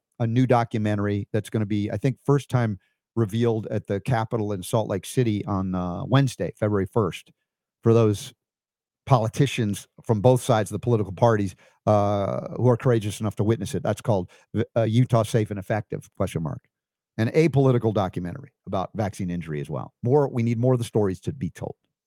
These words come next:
So now we also have, uh, business owners, people that have businesses, in particular, in this case, the state of New York. This company called Threes Brewing, and, uh, the C E O is, uh,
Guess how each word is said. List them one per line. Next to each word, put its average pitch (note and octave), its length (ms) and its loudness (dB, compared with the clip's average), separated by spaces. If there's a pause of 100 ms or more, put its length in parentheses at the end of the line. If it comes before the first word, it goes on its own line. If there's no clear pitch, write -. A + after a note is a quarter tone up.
(920)
So E3+ 220 4
now F#3 200 2
we G3+ 140 4
also F#3+ 320 4
have, D#3 360 2
uh, C3 180 2 (840)
business D3 400 2
owners, G2 260 -2
people D#3 260 2
that C#3+ 120 4
have C3 280 0
businesses, A2 520 -2
in G#2 160 -4
particular, D#3 400 2
in C#3+ 80 0
this C#3+ 160 -2
case, C3 200 0
the B2 80 -8
state B2 260 0
of A2 40 -4
New G#2+ 80 -2
York. F2+ 240 -4 (1040)
This C#3+ 160 4
company D3+ 300 2
called A#2+ 360 2
Threes D3+ 640 -2 (360)
Brewing, A#2 560 2 (960)
and, A#2+ 240 2
uh, A2+ 200 0 (140)
the A#2 160 -4
C C#3+ 360 0
E C3 40 2
O A#2 260 0 (460)
is, A2+ 320 0
uh, G2 300 0